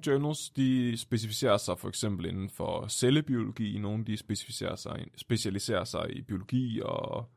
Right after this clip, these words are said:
zoologi og så videre. Og, og der er ligesom sådan et hierarki til det, så de får sådan en score,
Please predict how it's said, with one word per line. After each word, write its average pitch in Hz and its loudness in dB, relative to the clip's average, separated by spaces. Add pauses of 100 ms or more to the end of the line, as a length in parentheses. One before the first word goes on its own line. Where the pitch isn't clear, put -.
(200)
zoologi 104 -2
og 113 -6
så - -6
videre. 95 0 (600)
Og, 117 4
og 127 2
der 127 8
er 131 10
ligesom 151 8
sådan 160 2
et 131 6
hierarki 123 4
til 117 2
det, 117 -2
så 131 0
de 123 4
får 147 4
sådan 143 0
en 131 2
score, 139 6